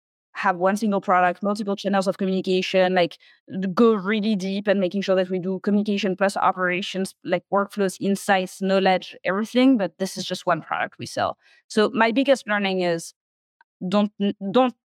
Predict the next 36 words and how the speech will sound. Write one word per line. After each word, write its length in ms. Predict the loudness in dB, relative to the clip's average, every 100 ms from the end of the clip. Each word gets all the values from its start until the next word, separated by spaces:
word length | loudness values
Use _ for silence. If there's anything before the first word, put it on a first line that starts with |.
| -6
necessarily 560 | -4 -4 0 0 0
work 260 | 2 2 2
on 120 | 2
multi-product 880 | 2 0 -2 -2 0 2 0 -2 -10
because 540 | -8 -4 2 2 0 -6 _ _ _ _ _ _ _ _ _ _ 0
uh, 160 | 2 2
it 80 | 2
might 120 | 2
not 140 | 2
be 120 | 0
the 160 | 2 4
right 220 | 4 0
strategy. 480 | -8 -2 0 2 4
And 140 | 4 2
on 180 | 2 4
this, 300 | 4 2 -2
I 80 | -8
think 240 | -4 -6 -2
our, 400 | 2 4 4 0 -6 _ _ _ 0
uh, 240 | 2 0 -6 _ _ _ -8
chief 220 | 0 2
product 340 | 4 2 0
officer 520 | -4 -4 -2 4 4 2 _
always 320 | 4 6 4
tells 260 | 2 0 2
me 120 | 0
one 200 | 2 0
thing 180 | 2 4
that 100 | 6
I 100 | 4
find 260 | 2 -2 -4
so 320 | -6 2 4
useful, 460 | 4 0 2 4
which 220 | 4 0 2
is, 260 | 0 0 -12 -20 _ 0
like, 280 | 2 0